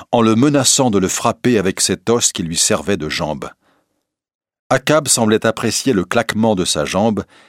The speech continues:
qui marquait chaque nuit de son empreinte angoissante le bois du pont. Or, ce matin-là, ses pas avaient l'air de s'enfoncer plus profondément. Chacun d'eux marquait plus fort le chemin parcouru du grand mât au gaillard arrière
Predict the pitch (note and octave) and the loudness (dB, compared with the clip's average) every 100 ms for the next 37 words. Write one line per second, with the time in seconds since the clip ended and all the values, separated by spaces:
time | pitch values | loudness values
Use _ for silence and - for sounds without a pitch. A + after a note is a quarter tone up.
0 | _ - G#2+ A#2 - - A#2 - C3 - | _ -4 0 0 0 -2 0 0 -2 -2
1 | A2+ A2 B2 F#2+ - F2 F2+ - G#2 G#2 | 0 2 2 0 -2 0 -2 0 -2 0
2 | G#2 F#2 F2+ - F2 F2 - - - D#2 | 0 2 0 0 -2 -4 -8 -12 -6 -4
3 | D#2 E2+ D2 - C2 B1 _ _ _ _ | 0 -2 -2 -12 -14 -14 _ _ _ _
4 | - - - _ _ _ - - - - | -12 -10 -12 _ _ _ -10 -8 -18 -20
5 | _ _ - A2+ B2 E3+ F3+ D3 - - | _ _ -2 0 2 0 -4 -6 -4 0
6 | C#3+ G#2+ F2 E2 D#2 C#2+ C#2+ - - - | 2 2 0 -2 -2 -2 -4 -6 -12 -12
7 | - - _ - - B2 - D#3 - A#2 | -18 -20 _ -2 0 0 0 -2 0 -2
8 | G2 A2 A#2+ G2+ D#2+ - - B2 - G2 | 0 2 0 -2 -4 0 0 -2 -2 -2
9 | - A2+ - - - - - - E2+ C#2+ | -2 -2 -6 -8 -6 -4 -4 -4 -8 -6
10 | C#2 A#1 - - - - - _ _ _ | -8 -8 -18 -6 -6 -6 -20 _ _ _
11 | - - - E3+ - C3 F#2+ A2 G2+ F#2+ | -10 -2 0 2 0 0 0 0 0 0
12 | - - F#2+ - F2 - A2 A2 E2+ D2+ | -2 -2 -4 -4 -8 -2 0 0 0 -2
13 | - F#2 F2+ - - - G#2+ D#2+ A#2+ B2 | -2 -2 -2 -2 -4 0 -2 0 -4 -4
14 | E2+ E2 F2 G2 F2+ F#2+ F#2+ - F#2+ G#2+ | -8 -6 -2 -2 0 0 -2 -4 -2 0
15 | G2+ G2+ E2+ D2+ D2 F2 F2+ | 2 2 0 -2 -2 -2 -2